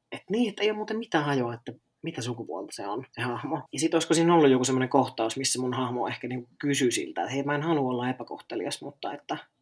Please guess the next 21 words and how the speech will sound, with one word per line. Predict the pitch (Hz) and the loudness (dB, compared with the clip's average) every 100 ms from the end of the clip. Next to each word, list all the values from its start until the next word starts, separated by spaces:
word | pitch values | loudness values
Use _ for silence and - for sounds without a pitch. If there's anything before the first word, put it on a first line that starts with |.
| _ _ _ - | _ _ _ -10
mä | 131 | 6
kysyin | 160 151 | 8 8
siltä, | 117 113 | 4 -2
että | 113 | -6
mitä | - | -6
se | - | -6
on. | 90 - | -8 -8
Ja | |
sit | - | -8
se | 135 135 | -6 -6
sanoi, | 131 | -8
että | - 220 | -8 -8
no, | |
et | 220 | -4
en | 220 | -4
mä, | 202 170 _ 180 | -2 -4 _ -6
en | |
mä | 175 | -6
ehkä | 139 127 | -4 -6
halua | 120 - | -8 -8
kertoa. | 139 135 - | -12 -12 -16